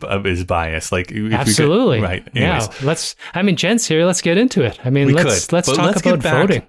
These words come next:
Speaker 1: we're actually gonna get back to Klute. So,
Speaker 2: <laughs>
Speaker 1: um, I wrote some notes down here, and if everyone else has anything else that they wrote down,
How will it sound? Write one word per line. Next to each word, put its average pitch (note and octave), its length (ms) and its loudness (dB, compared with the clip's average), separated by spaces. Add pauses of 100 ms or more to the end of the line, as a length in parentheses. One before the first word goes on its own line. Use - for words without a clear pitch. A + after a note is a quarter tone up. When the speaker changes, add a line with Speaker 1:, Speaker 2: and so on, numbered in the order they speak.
Speaker 1:
we're B2+ 140 2
actually E3 200 0
gonna E3 100 2
get C3+ 120 0
back A2+ 200 -2
to - 80 -4
Klute. - 440 -10 (400)
So, B3 480 4 (100)
Speaker 2:
<laughs> C#4 400 -2
Speaker 1:
um, A#2 540 -2 (400)
I C3 140 -2
wrote F#3 220 0
some C#3+ 280 2
notes A2 300 0
down F2+ 400 -2
here, F2 540 -4
and G2+ 160 0
if G2 140 -4
everyone A2 320 -2
else G2+ 220 -2
has G2+ 180 -2
anything G2 300 -2
else F2+ 180 -4
that F#2+ 60 -6
they F#2 80 0
wrote F2+ 240 -4
down, E2+ 380 -4